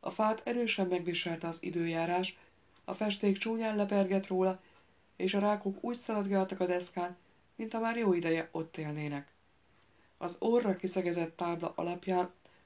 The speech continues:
a hajót hírnöknek nevezték. Egy valamit azonban még meg kellett néznie tüzetesebben. A hajócska a smaragdviharhoz képest kicsinek látszott, éppen akkorának, hogy egy apró kabin elférjen a fedélzet alatt.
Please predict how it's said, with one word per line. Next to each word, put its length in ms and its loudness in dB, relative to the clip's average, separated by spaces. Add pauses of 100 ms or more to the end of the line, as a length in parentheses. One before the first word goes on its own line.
a 80 -8
hajót 440 6 (120)
hírnöknek 580 0
nevezték. 540 -6 (1900)
Egy 120 2
valamit 320 2
azonban 420 4
még 160 4
meg 160 2
kellett 340 0
néznie 360 0
tüzetesebben. 800 -2 (800)
A 60 -4
hajócska 580 2 (480)
a 80 -8
smaragdviharhoz 840 2
képest 380 2
kicsinek 480 -2
látszott, 500 -2 (360)
éppen 340 -2
akkorának, 640 2 (340)
hogy 140 6
egy 180 4
apró 340 -2
kabin 420 2
elférjen 520 -4
a 80 -2
fedélzet 540 -4
alatt. 380 -8